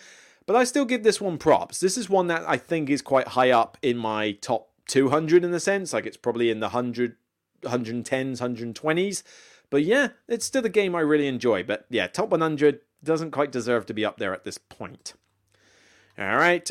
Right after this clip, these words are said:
uh, a few more. Teotihuacan, City of Gods, was sixty-eight, now is off my top one hundred. Yeah, I'm really faltering on this. In fact, I'm faltering on a lot of, uh, Board and Dice's stuff at the moment. Nothing against Board and Dice, it's just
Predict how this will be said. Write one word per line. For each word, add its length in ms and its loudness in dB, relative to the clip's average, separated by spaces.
uh, 520 2
a 40 0
few 160 0
more. 160 4
Teotihuacan, 1080 2
City 300 -2
of 160 -2
Gods, 340 2
was 320 2
sixty-eight, 1040 -2
now 280 -4
is 100 -2
off 200 -2
my 140 -6
top 220 -10
one 80 -8
hundred. 400 0
Yeah, 280 -4
I'm 360 -4
really 360 2
faltering 580 0
on 160 -12
this. 240 -6
In 100 -10
fact, 160 -4
I'm 80 -6
faltering 380 -2
on 80 -4
a 60 -4
lot 240 -2
of, 160 -4
uh, 120 -6
Board 240 -6
and 140 -12
Dice's 340 -6
stuff 380 -4
at 80 -8
the 80 -10
moment. 420 -6
Nothing 220 -2
against 240 2
Board 180 6
and 120 -2
Dice, 340 6
it's 160 -10
just 300 0